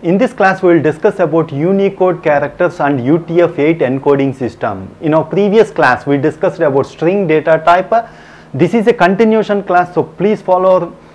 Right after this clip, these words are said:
playlist from the beginning so that you will have a better understanding of the complete Python language. The link for the playlist is provided in the description below.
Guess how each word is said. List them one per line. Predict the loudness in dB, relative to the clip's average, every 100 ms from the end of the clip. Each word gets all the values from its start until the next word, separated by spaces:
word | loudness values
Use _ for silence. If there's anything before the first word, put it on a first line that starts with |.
| -10
playlist | 2 4 4 0
from | -2 -2 2
the | 0
beginning | 2 0 0 0
so | 0
that | 0 0
you | -2
will | 0
have | 0 0
a |
better | 0 -2 0
understanding | -2 -2 -4 -4 -2
of | -4 -6
the | -8
complete | -6 -6 -4 0 0 0
Python | -4 -2 -4 -4
language. | -4 -4 -8 -6
The |
link | -4 -2 -2 0
for | -2
the | 0 -2
playlist | 0 0 0 -2
is | -4
provided | -4 -2 -2 -2
in | -2
the | -4
description | -4 -6 -8 -8 -8
below. | -8 -8 -10